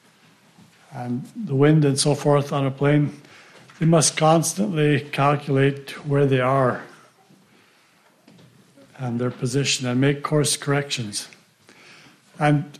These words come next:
I think you've all experienced that in a river, maybe with a kayak or a canoe. You think you're, if you're going upstream, you're making pretty good progress, but you look to the shore and you find that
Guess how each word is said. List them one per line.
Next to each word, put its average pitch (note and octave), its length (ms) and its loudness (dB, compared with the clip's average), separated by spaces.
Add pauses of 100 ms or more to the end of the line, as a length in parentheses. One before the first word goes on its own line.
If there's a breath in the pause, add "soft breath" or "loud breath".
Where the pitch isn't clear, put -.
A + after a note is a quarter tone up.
I C3 60 -6
think D#3+ 200 2
you've D#3+ 160 -2
all D#3+ 200 6
experienced D3+ 580 2
that D3 200 0
in C#3 160 0
a C3 60 -2
river, C#3 280 -2
maybe C3 240 0
with C3+ 220 -4
a C#3 40 -12
kayak C3 500 -4
or B2+ 100 -2
a A#2 40 -4
canoe. C#3 420 0
You C3 180 -2
think D3 320 -4
you're, C#3 220 0 (420)
if - 80 -20
you're C#3 80 -12
going C#3 240 0
upstream, D3 560 0 (1400 soft breath)
you're D3+ 120 0
making D3+ 420 -2 (340)
pretty D#3 180 -2
good C#3 220 0
progress, C#3+ 760 4
but D3+ 280 -2
you D#3+ 80 2
look D#3+ 220 -2
to D#3+ 100 -2
the C#3+ 60 0
shore D#3 360 4
and C#3 160 4
you C3+ 60 0
find C3+ 300 -2
that C3 160 0